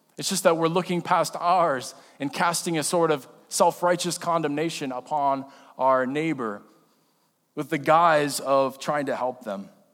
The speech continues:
There's such power in what we focus on.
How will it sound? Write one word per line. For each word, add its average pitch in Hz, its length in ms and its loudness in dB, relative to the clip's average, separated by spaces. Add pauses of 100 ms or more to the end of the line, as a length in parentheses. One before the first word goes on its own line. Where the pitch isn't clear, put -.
(1800)
There's 165 140 2
such - 280 2
power 160 560 4
in 135 260 -2
what 139 140 -4
we 135 100 -4
focus 143 460 -2
on. 87 260 -8